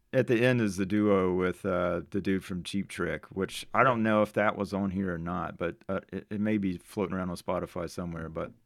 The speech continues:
Speaker 2: Debbie Harry released this sort of solo version. Yeah, I don't know. I, I dug that music. I thought it was kinda cool, and, um, even, like, the Earth, Wind Fire stuff was kinda fun. But, uh,
Speaker 1: <laughs>
Speaker 2: yeah,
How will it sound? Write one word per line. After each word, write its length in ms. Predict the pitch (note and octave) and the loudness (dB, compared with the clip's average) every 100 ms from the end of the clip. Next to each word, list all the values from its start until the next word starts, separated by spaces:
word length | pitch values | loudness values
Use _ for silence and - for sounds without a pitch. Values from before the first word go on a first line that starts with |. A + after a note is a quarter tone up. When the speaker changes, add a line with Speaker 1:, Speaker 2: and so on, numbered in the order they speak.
| - | -4
Speaker 2:
Debbie 220 | A2+ G#2+ | 0 4
Harry 180 | G2+ G2 | 6 6
released 440 | F2+ F2 F2+ - - | 4 2 0 -4 -10
this 140 | F2 | -10
sort 220 | - F#2 | -8 -6
of 80 | F2 | -6
solo 320 | - F#2+ F2+ | -4 -2 -2
version. 520 | E2+ E2+ E2 F2+ D#2+ - - _ _ | -2 -4 -6 -6 -8 -10 -18 _ _
Yeah, 160 | - E3+ | 2 2
I 80 | F#3 | 2
don't 140 | A3 B3 | -2 -2
know. 120 | A#3+ | 0
I, 220 | A3 D3+ | 2 4
I 40 | |
dug 220 | D3 D#3 A3 | 4 4 4
that 160 | F3+ D#3 | 2 2
music. 360 | E3+ G3+ G#2+ | 2 2 2
I 80 | A2 | 0
thought 140 | C3 | 0
it 40 | D3 | -4
was 120 | C#3 | -4
kinda 200 | - C#3+ | -4 -6
cool, 340 | B2 D3+ D3 G2 | -2 -2 -2 -2
and, 220 | F2+ E2+ | -2 -4
um, 500 | F2+ F#2 F2+ F2 F2 _ _ - | -4 -4 -4 -6 -10 _ _ -6
even, 180 | A#2+ C3 | -4 -2
like, 100 | A#2 | 0
the 60 | |
Earth, 220 | G#2 G#2+ A#2 | 0 0 0
Wind 180 | G#2+ | -2
Fire 300 | G2 G2+ G#2+ | 0 2 2
stuff 280 | A2 G#2 F#2 | 0 -2 -4
was 120 | G2 F#2 | -6 -8
kinda 200 | F#2+ F#2 | -6 -6
fun. 420 | G2+ F#2+ F#2 F#2 _ | -4 -2 -2 -4 _
But, 480 | - A#2 A2 G#2+ - | 0 4 6 4 0
uh, 560 | A#2 A#2 A2+ A#2 A#2 A#2 | 4 6 6 6 6 4
Speaker 1:
<laughs> 40 | |
Speaker 2:
yeah, 100 | E3+ | 4